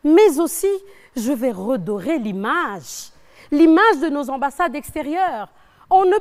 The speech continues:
peut pas avoir des ambassades où on a de l'eau qui coule à l'extérieur, une peinture qui n'est pas faite,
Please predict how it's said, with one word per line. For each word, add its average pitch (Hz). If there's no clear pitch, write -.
peut 320
pas 403
avoir 349
des 285
ambassades 311
où 339
on 320
a 311
de 294
l'eau 311
qui 330
coule 320
à 285
l'extérieur, 320
une 320
peinture 349
qui 349
n'est 320
pas 320
faite, -